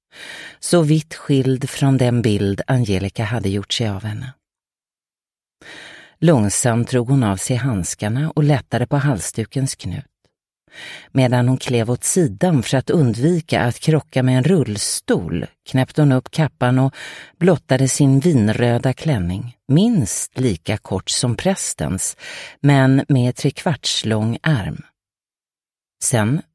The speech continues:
fick hon ögonkontakt med den blonda kvinnan och de gick varandra till mötes. "Magda, sjukhuspräst."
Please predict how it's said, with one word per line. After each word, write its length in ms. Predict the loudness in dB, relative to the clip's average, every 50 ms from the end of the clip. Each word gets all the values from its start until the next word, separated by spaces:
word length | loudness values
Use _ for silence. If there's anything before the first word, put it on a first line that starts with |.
| _ -14
fick 120 | -14 -12 -8
hon 220 | -6 -6 -6 -4 -2 0
ögonkontakt 1040 | 0 0 0 0 -2 -4 -4 -4 -6 -6 -6 -6 -4 -4 -6 -6 -6 -8 -10 -6
med 120 | -4 -2 0
den 160 | 0 0 2
blonda 380 | 2 2 2 2 0 0 -2 -4
kvinnan 500 | -4 -2 0 0 0 0 0 -2 -2 -4 -6 -14 -20 -18 -18 -20
och 320 | -20 -20 -12 _ -2 0
de 160 | 2 4 4 4
gick 360 | 4 2 0 -2 _ -2 0
varandra 460 | 2 2 2 2 0 0 0 -2 -4
till 200 | -4 -2 -2 0
mötes. 680 | 0 0 -2 -4 -8 _ -18 -20 -18 -20 -20 -20 -20 _ _ _ _ _ _ _ _ _ _ _ _ _ _ _ _ _ _ _ _ _ _ _ _ _ _ _ _ _ _ _ _ _ _ _ _ _ 2
"Magda, 460 | 4 4 4 2 0 -2 -2 -2 -4 -6 _ _ _ _ _ _ _ _ _ _ _ _ _ 0
sjukhuspräst." 840 | 2 2 2 2 0 -4 -4 -4 -4 -4 -4 -4 -4 -6 -10 -14